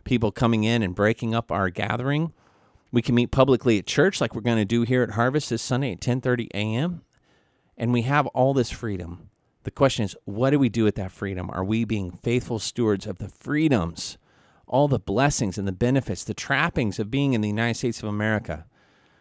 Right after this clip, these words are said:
all the things that so many men and women have fought and died for to protect for us? Are we using those freedoms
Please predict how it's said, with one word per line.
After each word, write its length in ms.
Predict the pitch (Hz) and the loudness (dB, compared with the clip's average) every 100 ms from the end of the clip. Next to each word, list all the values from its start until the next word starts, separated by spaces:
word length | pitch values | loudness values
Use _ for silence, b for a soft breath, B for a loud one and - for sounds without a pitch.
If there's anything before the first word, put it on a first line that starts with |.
| b b | b b
all 180 | - 147 | -2 0
the 140 | 117 | 0
things 400 | - 139 139 131 | 0 0 2 0
that 160 | 113 - | -2 -6
so 220 | - 147 | -2 0
many 180 | 139 104 | 2 2
men 220 | 113 135 | 2 2
and 120 | 120 | 2
women 260 | 120 123 104 | 2 2 0
have 200 | 101 92 | -4 -8
fought 400 | - 127 135 - | -4 0 0 -2
and 220 | 110 95 | -6 -6
died 380 | 107 110 120 120 | -2 0 -2 -4
for 320 | - 98 90 - | -8 -10 -10 -8
to 100 | 113 | -8
protect 440 | - - 123 123 | -8 -4 -4 -4
for 160 | - 98 | -2 -2
us? 360 | 95 95 - b b b b b b - | 0 -4 -8 b b b b b b 0
Are 80 | 113 | 2
we 120 | 110 | 4
using 480 | 113 151 170 175 165 | 8 10 10 8 4
those 220 | 147 131 | 4 2
freedoms 840 | - 139 135 110 82 78 - - | 0 0 2 2 -2 -6 -10 -12